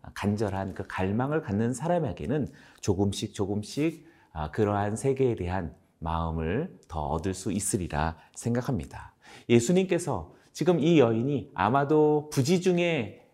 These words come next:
수행했던 그의, 아, 이 행위가 얼마나 값어치 있는 놀라운 사건인지를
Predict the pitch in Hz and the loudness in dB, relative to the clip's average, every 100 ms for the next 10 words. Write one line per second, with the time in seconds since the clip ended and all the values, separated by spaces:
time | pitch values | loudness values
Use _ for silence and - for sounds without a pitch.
0 | _ - - 214 208 190 196 196 - 147 | _ -8 6 8 8 2 -4 -6 0 0
1 | 85 - - _ - 117 113 113 113 113 | 0 -6 -16 _ 2 4 6 6 4 2
2 | 113 - _ - 78 95 117 170 135 78 | -2 -10 _ -12 -4 0 2 2 2 0
3 | 82 127 156 - 202 233 131 139 139 101 | -4 -6 -8 -2 0 2 0 -2 -4 -2
4 | 101 143 - - 151 120 147 131 76 - | 2 2 0 -6 -2 -2 -2 -4 -6 -12
5 | _ 107 120 151 175 180 180 170 185 - | _ 4 6 8 8 6 2 -4 -8 -2
6 | 180 156 127 87 90 170 214 - | -2 -2 -4 -2 0 0 -2 -12